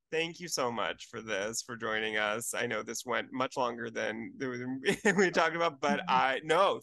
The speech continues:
Speaker 1: thank you. I, <laughs> I, this was fantastic. So, um, I really appreciate you coming on here, and it was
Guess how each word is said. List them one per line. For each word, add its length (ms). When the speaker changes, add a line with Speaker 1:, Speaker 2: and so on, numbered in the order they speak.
Speaker 1:
thank 340
you. 340
I, 480
<laughs> 100
I, 240
this 200
was 200
fantastic. 880
So, 560
um, 560
I 140
really 240
appreciate 580
you 100
coming 340
on 220
here, 460
and 400
it 140
was 340